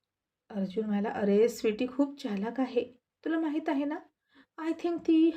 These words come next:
हवा बनून आली असेल आणि तिनंच हे लॉक केलं आणि निघून गेली हवा बनून. किंवा तिनं इथे कोणाला तरी पैसे दिले असतील हे सगळं करण्यासाठी."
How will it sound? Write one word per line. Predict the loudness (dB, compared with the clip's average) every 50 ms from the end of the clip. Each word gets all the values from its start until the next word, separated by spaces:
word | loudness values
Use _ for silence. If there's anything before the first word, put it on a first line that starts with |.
| -2 -8
हवा | -12 -8 -2 0 0
बनून | 2 2 0 0 0 0
आली | 0 0 2 2
असेल | 0 0 -2 -4 -6 -6 -10 _ _ _ _ _ _ _ -8
आणि | -6 -6 -6 -2 -2
तिनंच | 0 0 2 0 -2 -2 -2 0
हे | 0 2 2
लॉक | 2 2 0 -2 2
केलं | 4 4 4 4 2 -2 -8 -18 _ _ _ _ _ -10
आणि | -10 -8
निघून | -6 -6 -2 -2 0 0 2
गेली | 2 2 0 0 -2 -6 -10 -14 _ _ _
हवा | -8 -6 -4 -2 -2 0
बनून. | 0 0 0 -2 -4 -6 -10 _ _ _ _ _ _ _ _ _ _ _ _ _ _ _ _ _ -4
किंवा | 0 0 2 2 2 0 -2 -4
तिनं | -6 -4 -4 -4 -4
इथे | -4 -6 -4 -4 -4
कोणाला | -4 -4 -4 -4 -4 -6 -6 -6 -6
तरी | -6 -6 -6 -4
पैसे | -4 -4 -2 -2 0
दिले | 2 4 4 4 4
असतील | 4 2 -2 -4 -4 -2
हे | 0 -2 -2
सगळं | -2 -2 0 0 0 0
करण्यासाठी." | 0 -2 -4 -4 -4 -6 -6 -6 -4 -4 -4 -2 -4 -4 -4 -6 -12